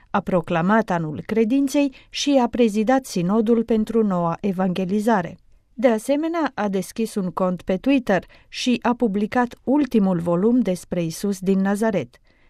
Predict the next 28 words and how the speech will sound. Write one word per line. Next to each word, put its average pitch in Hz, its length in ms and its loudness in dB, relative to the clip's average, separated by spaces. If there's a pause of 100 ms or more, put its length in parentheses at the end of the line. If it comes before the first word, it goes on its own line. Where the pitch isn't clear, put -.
(200)
Credința, 214 840 2
familia 196 600 2
și 226 180 -4
pacea 285 400 0 (220)
s-au 320 260 0
numărat 277 480 2
printre 247 500 2
temele 269 460 4
cele 277 300 0
mai 254 180 4
prezente 240 560 0
în 160 100 -4
magisteriul 170 720 -4
său. 170 380 -4 (520)
În 247 160 4
acest 175 420 0
an, 254 180 4 (320)
Papa 330 320 2
s-a 269 160 -2
implicat 233 600 0
mult 240 460 0
în 277 180 2
vederea 233 440 4
unei 202 260 2
majore 196 480 2
transparențe 180 840 -2
în 180 120 0
Vatican. 190 600 0